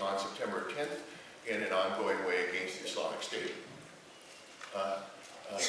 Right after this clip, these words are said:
uh, he then asserted that the two thousand one and two thousand two authorization should be interpreted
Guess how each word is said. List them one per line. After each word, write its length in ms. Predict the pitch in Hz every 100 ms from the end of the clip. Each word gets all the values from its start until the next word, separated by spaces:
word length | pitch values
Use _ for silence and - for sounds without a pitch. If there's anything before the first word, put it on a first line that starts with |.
| - - - - - 92
uh, 140 | 90 90 76 - - - - - - -
he 80 | 104
then 340 | 107 110 107 -
asserted 640 | - - 117 107 110 - - - - 113
that 460 | 117 135 - -
the 60 | 107
two 180 | - -
thousand 340 | - 85 - - - 110
one 180 | 117 120
and 120 | 127
two 320 | 107 107 - -
thousand 380 | - 107 - - - -
two 540 | 110 98 98 101 -
authorization 720 | 101 - - - 175 170 170 139
should 380 | 139 - 180 180
be 140 | 147 147
interpreted 540 | 147 180 170 -